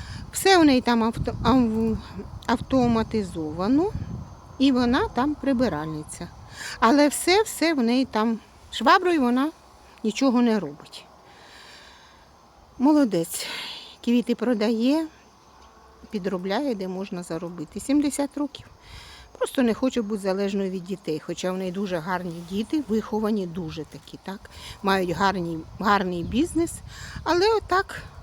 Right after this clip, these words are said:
мама не хоче бути залежною від дітей. Тому, м,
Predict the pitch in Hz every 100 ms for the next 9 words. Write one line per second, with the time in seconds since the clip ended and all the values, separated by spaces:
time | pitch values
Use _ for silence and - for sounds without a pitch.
0 | - - 233 285 240 196 233 233 180 202
1 | - 196 180 175 196 202 170 165 170 -
2 | 165 - 156 - - - - - - -
3 | - - - - - 311 359 453 - -
4 | - - - - - - - - - -
5 | - - - 220 208 202